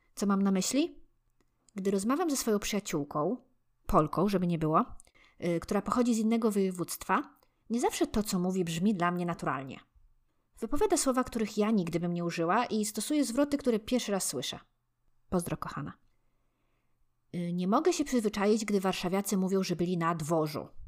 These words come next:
Do wychodzenia na pole, na Podkarpaciu już się przyzwyczaiłam. Różnice związane z regionami to jedno. Moja mama też potrafi powiedzieć coś, co nie brzmi dla mnie naturalnie. Tak samo jak koleżanki urodzone tam,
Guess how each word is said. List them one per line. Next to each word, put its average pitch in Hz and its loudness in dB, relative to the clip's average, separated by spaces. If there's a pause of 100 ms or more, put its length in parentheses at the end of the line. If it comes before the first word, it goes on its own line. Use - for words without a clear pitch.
(800)
Do 381 0
wychodzenia 320 4
na 240 4
pole, 285 6
na 233 2
Podkarpaciu 214 -2
już 185 0
się 185 -6
przyzwyczaiłam. 160 -8 (1300)
Różnice 269 0
związane 240 2
z 208 -2
regionami 190 0
to 180 -2
jedno. 139 -4 (760)
Moja 247 2
mama 220 4
też 539 2
potrafi 214 0
powiedzieć 190 -2
coś, 196 -4
co 208 -2
nie 202 4
brzmi 165 -6
dla 151 -4
mnie 160 -6
naturalnie. 147 -6 (200)
Tak 214 -6
samo 247 2
jak 220 -2
koleżanki 226 0
urodzone 202 0
tam, 233 -4